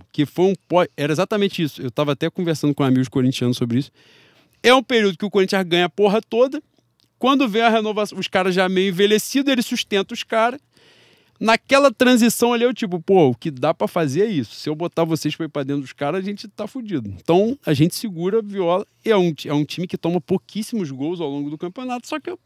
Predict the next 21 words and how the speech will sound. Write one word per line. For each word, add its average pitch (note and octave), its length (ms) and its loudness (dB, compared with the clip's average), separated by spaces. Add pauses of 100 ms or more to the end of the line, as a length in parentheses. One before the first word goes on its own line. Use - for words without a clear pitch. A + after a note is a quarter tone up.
(140)
acaba G3+ 340 -6
ficando, A3 480 -8
né, F#3 200 0
fraco. D3 400 -2 (800)
Mas G#3 320 4 (100)
o G#3 100 2
time B3 220 0
de C#4 60 0
dois B3 180 4
mil G3+ 120 2
e F#3+ 40 -2
quinze, D#3+ 300 -4
quando F3+ 180 0
ele G3+ 120 2
volta E3+ 380 2
ao A3+ 80 0
Corinthians, E3+ 560 -2 (120)
é D#3+ 120 -4
o C#3 80 -2
dia G#3 140 0
máximo. G#3+ 300 -4